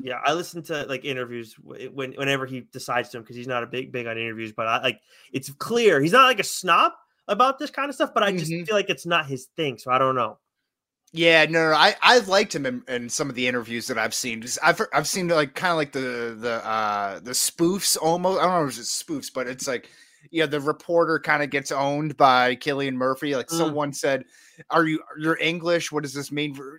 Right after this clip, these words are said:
Speaker 2: talking about something. He's like, "No, I'm
Speaker 1: Oh.
Speaker 2: Irish." And they're like, "Isn't that the same thing?" <laughs>
Speaker 1: Yeah,
Speaker 2: Like,
Speaker 1: I'm like,
Speaker 2: "Uh, I don't know." <laughs>
Speaker 1: "Come on, dude." <laughs> Like
Speaker 2: And then there was another time where I,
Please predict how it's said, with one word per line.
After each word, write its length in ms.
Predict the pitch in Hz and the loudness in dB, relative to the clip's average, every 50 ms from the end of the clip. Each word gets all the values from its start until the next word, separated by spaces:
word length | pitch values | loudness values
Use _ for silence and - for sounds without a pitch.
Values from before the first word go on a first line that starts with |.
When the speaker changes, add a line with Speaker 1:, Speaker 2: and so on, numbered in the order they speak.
| - - - | -20 -14 -6
Speaker 2:
talking 240 | - 180 160 - 147 | -4 -4 -4 -4 -4
about 200 | 120 135 131 - | -6 -6 -6 -6
something. 280 | - 170 165 - 165 | -6 -8 -8 -6 -8
He's 100 | 151 139 | -2 4
like, 160 | 156 156 180 | 6 8 10
"No, 120 | 190 190 190 | 10 10 10
I'm 140 | 190 180 151 | 8 8 6
Speaker 1:
Oh. 20 | |
Speaker 2:
Irish." 420 | 135 143 139 123 113 113 - - - | 6 4 4 2 -2 -4 -4 -6 -6
And 60 | 127 | -6
they're 100 | 120 120 | -4 -4
like, 160 | 117 113 - - | -4 -4 -6 -8
"Isn't 200 | 170 156 151 165 | -8 -8 -4 -4
that 140 | 156 147 - | -4 -4 -6
the 80 | 139 | -8
same 260 | - - 147 139 139 135 | -6 -4 -4 -4 -4 -6
thing?" 400 | - - 139 143 151 156 156 - _ _ - | -6 -6 -6 -6 -6 -8 -12 -16 _ _ -20
<laughs> 300 | 208 - - 226 - _ | -18 -16 -16 -16 -8 _
Speaker 1:
Yeah, 640 | 135 139 151 160 165 165 165 165 160 156 156 151 147 | 2 4 4 6 6 8 8 8 8 10 10 10 10
Speaker 2:
Like, 100 | 143 147 | 8 8
Speaker 1:
I'm 60 | 147 | 6
like, 100 | - 226 | 6 6
Speaker 2:
"Uh, 500 | 214 214 214 208 208 214 208 202 208 180 196 | 8 8 8 8 6 6 4 4 4 4 4
I 80 | 214 | 2
don't 140 | 208 185 160 | 2 0 0
know." 280 | 135 113 101 101 117 156 - - 220 - _ - | -2 -4 -4 -6 -8 -10 -10 -10 -10 -10 _ -8
<laughs> 80 | 196 147 | -8 -8
Speaker 1:
"Come 280 | - - 139 120 117 113 | -6 -6 -8 -6 -6 -6
on, 340 | 110 110 107 104 104 104 | -6 -4 -4 -6 -6 -10
dude." 220 | 104 110 110 110 - - | -12 -14 -16 -16 -16 -18
<laughs> 60 | - | -18
Like 440 | 147 143 - _ _ - 156 165 180 - | -20 -20 -20 _ _ -18 -18 -14 -8 -6
Speaker 2:
And 140 | 180 196 196 | -2 0 0
then 120 | 196 190 | 0 2
there 140 | 202 208 208 | 2 2 2
was 140 | 202 180 185 | 2 0 0
another 400 | 185 180 196 226 254 302 294 240 | 0 2 2 2 2 2 -2 -4
time 300 | - 190 165 151 143 135 | -2 0 0 0 0 2
where 140 | 139 143 | 4 4
I, 80 | 139 - | 4 2